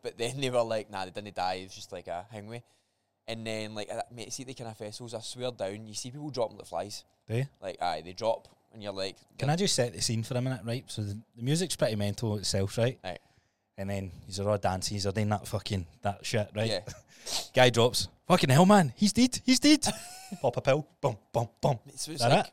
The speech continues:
Speaker 1: so it's like, aye.
Speaker 2: Just oblivious,
Speaker 1: It's
Speaker 2: just to
Speaker 1: mainly at the campsite where things go wrong.
Speaker 2: You think so? 'Cause
Speaker 1: Aye,
Speaker 2: people are
Speaker 1: aye.
Speaker 2: just getting right on it.
Speaker 1: People are getting right on it, and then people f-, collapse, but they're in their tent. You know what I mean?
Speaker 2: Aye, and they fall out
Speaker 1: So if somebody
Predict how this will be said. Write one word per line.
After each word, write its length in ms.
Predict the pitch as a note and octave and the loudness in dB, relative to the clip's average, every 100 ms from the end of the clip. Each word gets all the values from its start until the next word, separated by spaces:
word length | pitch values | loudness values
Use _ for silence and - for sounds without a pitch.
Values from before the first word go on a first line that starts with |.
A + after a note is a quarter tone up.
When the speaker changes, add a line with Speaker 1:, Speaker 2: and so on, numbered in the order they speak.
| _ | _
Speaker 1:
so 140 | - A#2 | -14 -8
it's 140 | B2 | -4
like, 220 | B2+ D#3 | -4 -6
aye. 180 | A#2+ D3 | -8 -8
Speaker 2:
Just 160 | C3+ - | -4 -2
oblivious, 360 | A#2+ A#2 B2+ B2 | 4 4 4 2
Speaker 1:
It's 60 | |
Speaker 2:
just 120 | - | 0
to 40 | C#3+ | 0
Speaker 1:
mainly 240 | D#3 F3 D#3 | 2 0 0
at 120 | C#3 | -4
the 60 | C3 | -4
campsite 540 | - A2+ B2 C#3 C#3+ - - | -4 -4 -2 -2 -2 -6 -6
where 140 | A#2+ | -2
things 240 | A#2+ A#2+ A2+ | 0 -2 -4
go 140 | B2+ | 2
wrong. 160 | A#2+ A#2 | 2 2
Speaker 2:
You 60 | - - | -8 -8
think 160 | G#2 | -2
so? 140 | A#2 G#2+ - | -2 -2 -4
'Cause 120 | A#2 | 0
Speaker 1:
Aye, 80 | G#2+ | 2
Speaker 2:
people 160 | G2+ G2 | 2 2
are 20 | |
Speaker 1:
aye. 40 | |
Speaker 2:
just 140 | G2 - | 0 -2
getting 200 | G2+ F#2+ | -2 -2
right 160 | G2 | -2
on 140 | G2+ A2 | 0 -2
it. 80 | - | -2
Speaker 1:
People 240 | A#2+ A#2 | -2 0
are 80 | A2+ | 0
getting 220 | G2 F#2 | -2 -4
right 160 | G#2 G2 | -4 -2
on 220 | F#2+ G#2 | -2 -4
it, 120 | G#2 | -6
and 120 | G2+ | -8
then 200 | G2+ F#2+ | -8 -10
people 320 | G2 A2 G#2 - - | -14 -12 -12 -14 -20
f-, 220 | - - _ | -20 -20 _
collapse, 440 | A#2 G2+ A2 - | -2 2 2 0
but 80 | - | -10
they're 120 | G#2 | -6
in 100 | G#2 | -6
their 80 | G2+ | -8
tent. 260 | - G2 G#2 _ _ _ | -8 -10 -10 _ _ _
You 60 | G#2+ | -12
know 60 | G2+ | -10
what 80 | |
I 20 | G2+ | -10
mean? 160 | G#2 - _ _ _ _ | -14 -16 _ _ _ _
Speaker 2:
Aye, 100 | G#2 | -6
and 100 | F2 | -4
they 60 | F2+ | -8
fall 280 | - G#2 F#2+ | -4 -2 0
out 80 | F#2+ | 2
Speaker 1:
So 100 | C#3+ | 4
if 80 | |
somebody 180 | G#2+ C#3+ | 6 6